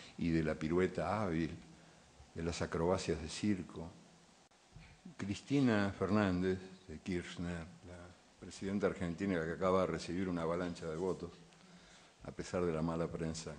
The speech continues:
que tienen algunos sectores europeos, eh,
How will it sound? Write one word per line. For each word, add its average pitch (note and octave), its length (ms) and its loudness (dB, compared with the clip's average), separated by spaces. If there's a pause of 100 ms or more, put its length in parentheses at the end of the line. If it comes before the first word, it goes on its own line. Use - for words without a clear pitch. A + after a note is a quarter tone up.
que C2+ 120 -14
tienen D#2 480 -10
algunos E2 300 -2
sectores D#2+ 520 -6
europeos, D#2 540 -10 (1700)
eh, E2+ 580 0